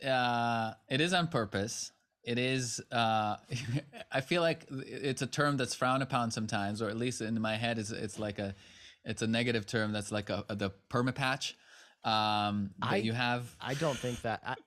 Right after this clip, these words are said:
Speaker 2: I think I'm actually, I, I feel like that's something that I'm working towards is, is, is building this one system to have it kind of permapatched, to be able to do the thing that I really, really wanna do.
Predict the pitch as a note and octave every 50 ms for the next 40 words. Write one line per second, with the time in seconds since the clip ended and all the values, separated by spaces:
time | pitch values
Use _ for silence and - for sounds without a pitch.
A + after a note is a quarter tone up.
0 | _ - - D#3+ E3+ E3 - G3 F#3 D#3 - - - - - - - - - -
1 | _ _ _ _ _ - D3+ D3+ E3 F3 F3 E3+ - - F3+ F3+ F3 E3 D3+ C#3
2 | - C3 C#3+ D3+ - D#3 C#3+ - F#3 F#3 F#3 F3+ D#3+ - - C#3 - - - -
3 | - C#3 C3+ B2+ - - - - - - D3+ C#3+ C3+ D3 C#3+ C3 B2 A#2+ A#2 A2
4 | G#2+ G#2+ G#2+ A2 A2+ A2+ A2 - A2 G2+ F#2+ - - G2+ F#2+ F2 F2 E2+ F2 F#2+
5 | - - G#2+ G2+ - A2 G2+ A#2 F#2+ - - - - - C#3+ B2+ G#2+ G2+ A#2+ D3
6 | D3 D#3 D3 D3 C#3 B2+ A#2 A2+ G2+ - A#2 A#2 A#2+ B2 B2 A#2 - - A#2+ A2+
7 | - - A2+ G#2+ G#2+ G#2 G2 - - A2+ F#2 - - - A2 A2+ A2 A2+ - -
8 | - G#2+ G#2 F#2+ F#2 - - G#2+ G#2 G2+ G2+ - G2+ G2+ F#2+ - - - - _
9 | _ _ _ _ _ _ _ _ _ _ _ _ _ _ _ _ - - C3 B2+
10 | C3 C3 B2 B2 A#2 A2+ G2+ A#2 A#2 G#2+ G#2+ G2 - A2+ G#2+ G#2+ G#2+ G#2 F#2+ G2
11 | F#2+ F2 F#2 F#2 F#2 G2+ G2+ G2 F#2+ F#2+ F2+ F2 F2+ F2 F2 E2+ - C2 B1 -
12 | -